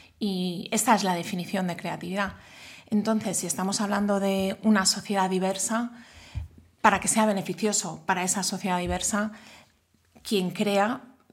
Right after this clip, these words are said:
cuanto más diverso ese equipo, mejor se va a relacionar, ¿no? con esa sociedad. Por tanto, la diversidad de, de los equipos, pues,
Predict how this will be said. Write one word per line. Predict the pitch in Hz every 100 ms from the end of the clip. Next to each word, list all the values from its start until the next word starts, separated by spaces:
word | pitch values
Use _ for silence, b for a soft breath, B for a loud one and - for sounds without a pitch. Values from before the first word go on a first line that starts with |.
| - - - -
cuanto | 226 202 190
más | 196 208
diverso | 202 190 196 - 214 214 -
ese | 214 190
equipo, | - 202 214 214 214 B B
mejor | 202 180 226 220
se | 202
va | 175
a |
relacionar, | 175 185 180 185 180 170
¿no? | 185 240
con | 190 180
esa | -
sociedad. | - 180 180 170 170 B B B -
Por | 185
tanto, | 190 185 185 190 190 185 B B B -
la | 208
diversidad | 180 175 - 180 180 180
de, | 185 185 180 175
de | 180
los | 170 -
equipos, | - 185 185 180
pues, | - 165 160 -